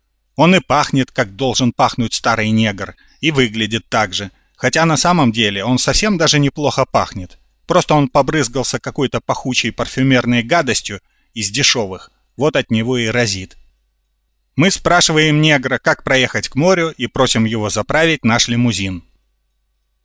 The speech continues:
Негр пучит на нас свои бесстыжие глаза, у него хитрая рожа прохиндея. Он говорит, что здесь нет никакого моря,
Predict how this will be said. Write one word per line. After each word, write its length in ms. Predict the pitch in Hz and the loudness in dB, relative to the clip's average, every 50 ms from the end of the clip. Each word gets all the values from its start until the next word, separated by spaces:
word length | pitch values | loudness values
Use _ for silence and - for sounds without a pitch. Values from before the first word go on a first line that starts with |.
| _ _ _ _ _ - | _ _ _ _ _ -2
Негр 520 | 117 120 147 180 196 175 135 123 107 - - _ - | 0 2 4 4 4 2 2 -2 -4 -4 -8 _ -4
пучит 360 | - 165 202 - - 180 - | -2 -2 -2 0 -2 -4 -2
на 140 | 170 165 165 | 0 0 2
нас 240 | 170 165 160 147 - | 4 4 4 2 2
свои 500 | - - - - 123 127 139 156 160 147 | 0 0 0 0 0 0 0 0 -2 -4
бесстыжие 680 | 127 131 139 - - - - 180 175 - 160 156 147 135 | -2 0 0 0 0 0 -2 0 0 0 0 0 -2 -2
глаза, 560 | 127 135 147 156 147 120 120 101 87 82 - _ _ _ _ _ - | -2 0 2 2 2 2 2 0 -2 -2 -12 _ _ _ _ _ 0
у 80 | 120 135 | 2 2
него 240 | 156 151 160 156 | 2 4 2 0
хитрая 640 | 123 - - - 190 190 - 175 175 165 151 131 110 | 0 -2 -4 -4 -4 -4 -2 -2 0 2 2 2 2
рожа 260 | 113 156 147 127 135 | 2 0 0 0 0
прохиндея. 880 | - - 139 127 - - 208 143 139 120 113 110 98 90 87 85 - _ _ _ _ _ _ _ _ _ _ _ _ _ _ - | -2 -2 -6 -6 -2 0 0 0 0 0 -2 -4 -4 -6 -10 -16 -20 _ _ _ _ _ _ _ _ _ _ _ _ _ _ 0
Он 200 | 147 160 156 151 | 2 4 4 4
говорит, 400 | 131 151 151 156 156 170 180 170 | 4 4 2 2 2 2 2 0
что 220 | - - - 131 | 0 0 0 -2
здесь 320 | 123 104 117 139 123 - - | -4 -2 -2 -2 0 0 0
нет 240 | 123 160 180 - - | 2 2 2 2 0
никакого 520 | 180 170 - - 226 - 185 175 180 180 | -2 -2 -4 -8 -4 -2 0 2 2 2
моря, 440 | 180 180 170 123 95 92 87 - | 4 4 4 2 2 0 -6 -14